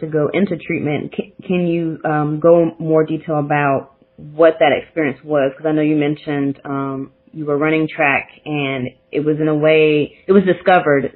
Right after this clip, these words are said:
you'd had this eating disorder, um, by a teammate. Can you go in more detail about that experience?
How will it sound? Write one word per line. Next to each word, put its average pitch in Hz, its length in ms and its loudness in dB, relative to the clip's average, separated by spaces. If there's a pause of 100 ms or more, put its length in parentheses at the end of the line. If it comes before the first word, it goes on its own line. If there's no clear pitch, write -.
you'd 160 200 -8
had 147 280 -4
this 147 160 -4
eating 147 240 -4
disorder, 131 680 -6
um, 143 220 -2
by 135 180 0
a 123 40 -2 (160)
teammate. 143 380 -6
Can 165 80 -4
you 156 80 -2
go 151 200 0
in 147 60 0
more 147 140 0
detail 143 300 -6
about 139 320 -4
that 151 120 0
experience? - 540 -10